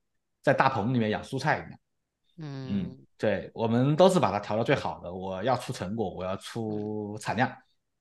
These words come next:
Speaker 2: 嗯。
Speaker 1: 嗯，
Speaker 2: 嗯。
Speaker 1: 然后我给你塑造一个环境出来，然后你去长。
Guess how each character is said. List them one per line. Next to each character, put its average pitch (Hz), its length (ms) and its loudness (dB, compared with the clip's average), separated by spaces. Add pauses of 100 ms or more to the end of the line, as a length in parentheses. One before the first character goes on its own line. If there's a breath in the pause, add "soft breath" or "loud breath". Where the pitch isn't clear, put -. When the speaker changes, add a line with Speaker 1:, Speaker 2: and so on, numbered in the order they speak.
Speaker 2:
嗯。 101 140 -4
Speaker 1:
嗯， - 80 -6
Speaker 2:
嗯。 131 200 -14
Speaker 1:
然 104 120 -2
后 104 80 0
我 101 120 -4
给 104 60 -2
你 107 60 -2
塑 175 180 2
造 120 100 8
一 87 60 2
个 87 60 -6
环 92 180 -8
境 98 80 -4
出 98 140 -8
来， 90 80 -8
然 82 100 -10
后 92 80 -10
你 92 80 -10
去 92 80 -12
长。 - 140 -10